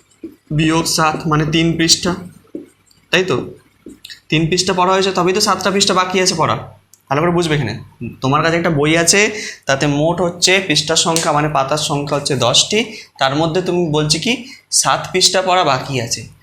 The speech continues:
তোমাকে বলে দিয়েছে যে সাত পৃষ্ঠা বই পড়া এখনো বাকি আছে। তার মানে কতগুলো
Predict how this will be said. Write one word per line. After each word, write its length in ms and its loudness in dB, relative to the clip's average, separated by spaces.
তোমাকে 280 0
বলে 180 2
দিয়েছে 260 0
যে 120 -2
সাত 240 0
পৃষ্ঠা 260 2
বই 200 2
পড়া 160 2
এখনো 180 0
বাকি 240 -2
আছে। 180 -2
তার 100 0
মানে 160 0
কতগুলো 240 2